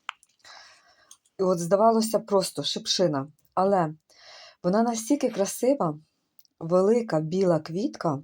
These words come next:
Я такої шипшини не, е,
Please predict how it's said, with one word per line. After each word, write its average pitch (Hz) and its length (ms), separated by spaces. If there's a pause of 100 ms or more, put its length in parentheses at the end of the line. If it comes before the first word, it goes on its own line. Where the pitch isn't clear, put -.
(560)
Я 185 240
такої 214 480
шипшини 226 720
не, 208 580
е, 185 480